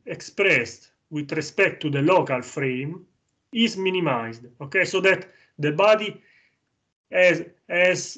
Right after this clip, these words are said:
less velocity as possible with respect to the frame. And this is, again, an attempt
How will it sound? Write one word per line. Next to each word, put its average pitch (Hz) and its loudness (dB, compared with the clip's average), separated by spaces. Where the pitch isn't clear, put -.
less 220 2
velocity 143 -2
as 156 -2
possible 170 -2
with 190 0
respect 214 -2
to 180 -6
the 156 -2
frame. 123 -4
And 160 -2
this 254 2
is, 170 2
again, 147 0
an 160 -2
attempt 156 -4